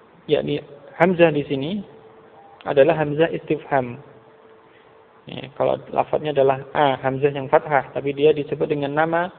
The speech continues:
huruf hijaiyahnya, jadi hamzah. Karena hanya satu huruf, ya. Jadi hamzah di sini adalah hamzah istifham. Hamzah istifham ketika bertemu dengan ifta'ala menjadi afta'ala. Afta'ala.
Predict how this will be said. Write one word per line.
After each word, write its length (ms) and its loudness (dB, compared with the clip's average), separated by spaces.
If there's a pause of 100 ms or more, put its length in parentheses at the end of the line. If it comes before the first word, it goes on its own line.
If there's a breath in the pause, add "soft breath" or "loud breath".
(1040)
huruf 320 6
hijaiyahnya, 880 -2
jadi 160 -2
hamzah. 380 2 (680 loud breath)
Karena 240 0
hanya 160 -4
satu 240 0
huruf, 240 6
ya. 160 -2 (480 loud breath)
Jadi 160 2
hamzah 400 6
di 160 -2
sini 240 -4
adalah 240 4
hamzah 320 2
istifham. 640 -2 (560 loud breath)
Hamzah 320 4
istifham 560 2
ketika 360 2
bertemu 440 2
dengan 240 -2
ifta'ala 960 2
menjadi 480 2 (160)
afta'ala. 1120 4 (1040 soft breath)
Afta'ala. 1000 2